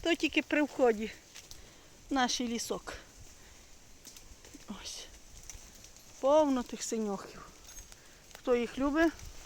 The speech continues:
приходьте, збирайте, їх он де тьма. О. Тому і вроді синьохи. Нас кажуть на них синьохи, я не знаю, як кого. Ось, бачите, скільки їх тут багато, є тут їх можна з відро, мабуть, назбирати.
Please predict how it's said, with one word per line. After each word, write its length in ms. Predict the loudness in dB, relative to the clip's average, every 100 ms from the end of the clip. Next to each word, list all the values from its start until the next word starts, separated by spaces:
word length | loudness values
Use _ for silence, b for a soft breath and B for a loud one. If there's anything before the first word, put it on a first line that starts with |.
| B B B B B
приходьте, 500 | -2 4 4 4 -2
збирайте, 500 | 4 6 8 4 0
їх 200 | -2 0
он 100 | 2
де 160 | 6 4
тьма. 280 | 2 0 0 -4 -18 -20 -20 -20 -20 B B B B B B -18 -8
О. 80 | -8 B B B B B -16 -18 -20 -20 -20 -20 -6
Тому 180 | 2 2
і 60 |
вроді 320 | 2 0 0 2
синьохи. 600 | 6 6 8 6 0 -10 B B -20 -20 B B B B B -6 0
Нас 240 | 4 6
кажуть 280 | 6 6 4
на 100 | 0
них 160 | -2 0
синьохи, 440 | 2 4 4 2
я 100 | -2
не 100 | -2
знаю, 260 | 0 2 2
як 120 | -2
кого. 300 | 0 0 0 -6 -14 -18 -18 -18 -18 -20 B B B B B B B B -20 -20 -14
Ось, 280 | -14 -12 -10
бачите, 380 | -10 -6 -8 -8
скільки 400 | -10 -12 -12 -10
їх 140 | -10
тут 140 | -8 0
багато, 480 | 2 6 6 6
є 120 | -4 -6
тут 180 | -8
їх 140 | -10 -2
можна 220 | 0 0
з 80 | -2
відро, 220 | -2 0
мабуть, 260 | 2 2 2
назбирати. 640 | -2 -2 0 0 0 -8